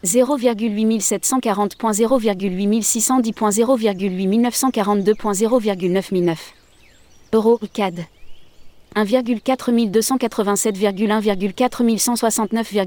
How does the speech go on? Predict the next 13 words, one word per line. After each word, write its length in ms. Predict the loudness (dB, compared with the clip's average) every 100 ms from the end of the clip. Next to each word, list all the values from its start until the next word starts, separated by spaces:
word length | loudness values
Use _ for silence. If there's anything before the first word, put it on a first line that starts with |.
| 0 0 2 0 -2 -2 0 0 2 0 0 -2 0 -2
treize 260 | -2 -2
virgule 360 | 0 0 0 0
un 80 | 0
virgule 340 | 0 -2 -2
quatre 260 | 0 0 2
mille 180 | 0 0
six 180 | -2
cent 140 | -2 0
quatre-vingt-dix 680 | -2 0 2 2 2 -4 -2
euros 260 | 0 2 2
J 200 | 0 -2
P 160 | 0 -2
Y. 460 | 0 -4 -6 -12